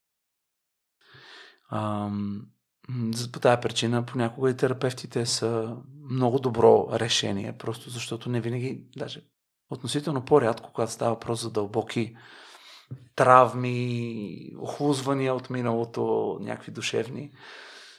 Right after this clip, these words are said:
е, е възможно сам да се справиш. Нали, имаш нужда от някакъв съпорт по пътя. М,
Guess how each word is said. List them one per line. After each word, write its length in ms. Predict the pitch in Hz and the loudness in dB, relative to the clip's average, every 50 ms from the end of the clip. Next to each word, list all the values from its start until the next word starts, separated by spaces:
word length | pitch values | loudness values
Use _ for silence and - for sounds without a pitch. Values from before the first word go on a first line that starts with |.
| _ _ _ - - | _ _ _ -8 -8
е, 80 | 151 139 113 - - _ _ - | -6 -6 -8 -12 -20 _ _ -2
е 120 | 156 156 | -2 -2
възможно 560 | 135 120 120 131 131 123 139 139 127 117 127 117 | -2 -2 -4 -6 -6 -6 -6 -6 -6 -6 -6 -6
сам 220 | - - 113 113 | -4 -4 -4 -6
да 80 | 117 120 | -8 -10
се 160 | - - - | -12 -12 -14
справиш. 500 | - - - - - - - - - - _ _ _ _ _ _ _ _ _ _ _ _ _ _ - | -16 -16 -16 -16 -16 -16 -16 -18 -20 -20 _ _ _ _ _ _ _ _ _ _ _ _ _ _ -16
Нали, 120 | 127 113 | -14 -10
имаш 240 | 117 139 156 151 - | -8 -6 -6 -6 -6
нужда 260 | 165 156 147 131 131 | -6 -8 -8 -6 -8
от 120 | 113 - - | -8 -6 -4
някакъв 500 | 117 110 - - - - - - - - | -4 -4 -6 -8 -14 -18 -18 -20 -20 -14
съпорт 580 | - - - 110 - - 104 - - - - - | -12 -10 -10 -6 -4 -4 -4 -4 -4 -10 -18 -20
по 80 | - 123 | -20 -16
пътя. 340 | - - - - - 82 - - _ _ _ _ _ _ _ _ _ _ _ _ - 113 123 | -12 -12 -10 -10 -12 -14 -16 -18 _ _ _ _ _ _ _ _ _ _ _ _ -18 -12 -10
М, 400 | 120 113 113 113 113 113 110 | -8 -6 -6 -6 -6 -6 -8